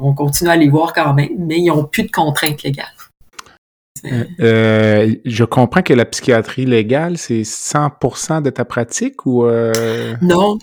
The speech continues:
Speaker 1: non,
Speaker 2: Non ?
Speaker 1: euh, non.
Speaker 2: Ok.
Speaker 1: Euh, ben, tra-, en travaillant à Shawinigan comme en, en région intermédiaire,
Speaker 2: Mhm.
Speaker 1: euh, on, on fait toutes sortes de tâches, là, puis,
Speaker 2: Ouais.
Speaker 1: euh,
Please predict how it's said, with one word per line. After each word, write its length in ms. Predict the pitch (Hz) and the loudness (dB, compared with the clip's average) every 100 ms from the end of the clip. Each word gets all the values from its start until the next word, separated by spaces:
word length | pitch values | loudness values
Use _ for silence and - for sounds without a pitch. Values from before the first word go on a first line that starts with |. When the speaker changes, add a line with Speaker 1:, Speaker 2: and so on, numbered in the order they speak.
| - | -2
Speaker 1:
non, 420 | 196 202 220 226 | 0 0 -2 -4
Speaker 2:
Non ? 80 | 226 | -4
Speaker 1:
euh, 400 | 185 180 170 165 | -2 -4 -4 -4
non. 320 | 160 160 202 - - - - | -4 -4 -6 -10 -16 -14 -12
Speaker 2:
Ok. 180 | - - | -12 -2
Speaker 1:
Euh, 400 | 151 160 156 151 | 0 4 6 6
ben, 200 | 160 180 - - _ - - _ - - | 6 4 2 -10 _ -20 -20 _ -12 -6
tra-, 220 | - 214 | 2 2
en 20 | |
travaillant 360 | 196 202 226 277 | 4 2 2 2
à 20 | |
Shawinigan 560 | 220 180 175 170 208 | 2 2 2 2 0
comme 200 | 196 180 | 0 0
en, 520 | 156 147 143 139 131 135 | 2 2 2 2 0 0
en 160 | 131 | -2
région 280 | 135 143 160 | 0 0 2
intermédiaire, 1000 | 156 147 147 139 139 151 196 180 202 190 185 | 2 2 4 4 6 6 6 4 0 -2 0
Speaker 2:
Mhm. 60 | |
Speaker 1:
euh, 300 | 147 143 135 | 2 2 2
on, 240 | 156 156 143 | 0 0 -2
on 100 | 143 | -2
fait 200 | 139 151 | -2 -2
toutes 80 | 147 | -2
sortes 280 | - 170 151 | -2 0 2
de 80 | 143 | 2
tâches, 400 | 139 - 233 - | 0 -4 -6 -4
là, 140 | 175 | -4
puis, 340 | 175 - 147 | -4 -4 0
Speaker 2:
Ouais. 80 | 131 | 2
Speaker 1:
euh, 180 | 123 127 | 2 0